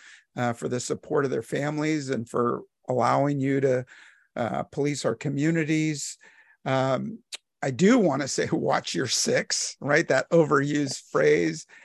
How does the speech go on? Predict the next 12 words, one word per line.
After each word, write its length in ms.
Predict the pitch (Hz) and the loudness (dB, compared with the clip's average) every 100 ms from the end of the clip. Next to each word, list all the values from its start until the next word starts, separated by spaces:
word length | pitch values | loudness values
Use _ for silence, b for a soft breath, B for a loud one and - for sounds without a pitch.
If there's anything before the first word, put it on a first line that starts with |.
| b | b
Have 300 | b 170 180 | b 4 4
situational 760 | 180 196 165 180 160 156 - 165 | 2 0 0 0 2 0 0 -2
awareness, 400 | 143 147 156 151 | 0 0 0 -4
be 380 | 139 123 170 180 | -6 -2 0 0
safe. 580 | - - 160 160 156 - B B B B | 0 2 2 2 -2 -8 B B B B
Uh, 480 | 135 135 131 143 - | 0 2 2 0 -2
look 380 | 156 190 349 | 2 6 8
ahead 420 | - 262 208 214 151 | 6 6 4 2 2
to 80 | |
twenty 360 | 147 - 156 147 | -4 -4 -2 -2
twenty 260 | 135 139 131 | 0 -2 -2
thing, 320 | 135 131 117 | -4 -6 -6